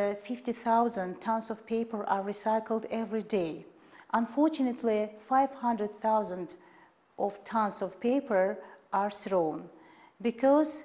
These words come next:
these tons of paper are not introduced to paper recycle service. And, uh, by recycling paper,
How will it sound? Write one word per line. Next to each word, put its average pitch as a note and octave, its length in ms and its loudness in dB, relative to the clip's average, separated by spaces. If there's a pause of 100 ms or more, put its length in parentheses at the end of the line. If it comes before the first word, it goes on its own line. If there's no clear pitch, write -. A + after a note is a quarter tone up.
(220)
these B3 240 -2
tons A#3+ 340 -2
of A3+ 160 -4
paper A3+ 580 0 (260)
are G#3 180 2
not A#3 320 -4
introduced G3+ 640 -6
to G3+ 100 -8
paper G#3 360 -6
recycle F#3 560 -2
service. D#3 640 -4 (720)
And, A#3+ 260 2
uh, A3+ 240 6 (100)
by A#3+ 380 2
recycling B3 720 0 (580)
paper, A#3 560 2